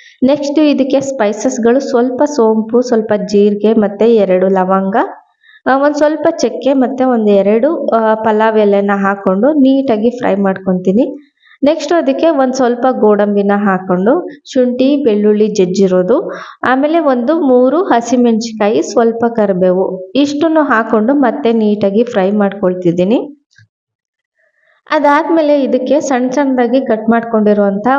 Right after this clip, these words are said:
ಒಂದ್ ಸ್ವಲ್ಪ ಕೊತ್ತಂಬರಿ ಮತ್ತೆ ಒಂದ್ ಸ್ವಲ್ಪ ಪುದೀನಾನ ಹಾಕೊಂಡು ಮತ್ತೆ ನಾನು ಅದನ್ನ ನೀಟಾಗಿ ಫ್ರೈ ಮಾಡ್ಕೊಳ್ತಿದ್ದೀನಿ.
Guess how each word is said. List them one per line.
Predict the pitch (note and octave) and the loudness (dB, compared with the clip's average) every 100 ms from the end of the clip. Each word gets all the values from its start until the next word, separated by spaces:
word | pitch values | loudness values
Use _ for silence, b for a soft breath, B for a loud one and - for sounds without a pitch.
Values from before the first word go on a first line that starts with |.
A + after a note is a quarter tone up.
| C4 | 0
ಒಂದ್ | B3 | -2
ಸ್ವಲ್ಪ | A#3+ B3+ C4 C#4+ F#4 A4 - _ _ _ - | 0 0 0 0 -2 -2 -6 _ _ _ -4
ಕೊತ್ತಂಬರಿ | A#3+ A#3+ C4+ C4+ C4+ | -2 0 0 2 2
ಮತ್ತೆ | B3+ A3 C4 E4 | 0 0 0 0
ಒಂದ್ | A#3+ A#3 | 0 0
ಸ್ವಲ್ಪ | A#3 G#3+ A#3 | 0 0 0
ಪುದೀನಾನ | C4 A3+ G3+ G3+ G3 G3+ | -2 0 0 2 0 0
ಹಾಕೊಂಡು | G#3 G3 G3+ G3+ F#3 A3 - B B B - | 0 0 0 -2 0 0 -2 B B B -2
ಮತ್ತೆ | C#4+ C#4+ E4 | -2 0 0
ನಾನು | D4 A#3 | 0 0
ಅದನ್ನ | G#3+ A3 B3+ | 0 0 2
ನೀಟಾಗಿ | A3+ A3 G#3 F#3 B3 | 4 2 0 0 -2
ಫ್ರೈ | B3 G#3 G3 | 0 -2 0
ಮಾಡ್ಕೊಳ್ತಿದ್ದೀನಿ. | G3+ F#3 F#3+ F#3+ F#3 F#3 F#3 F#3 G#3 E4+ | 0 -2 -2 -2 -2 0 0 2 2 0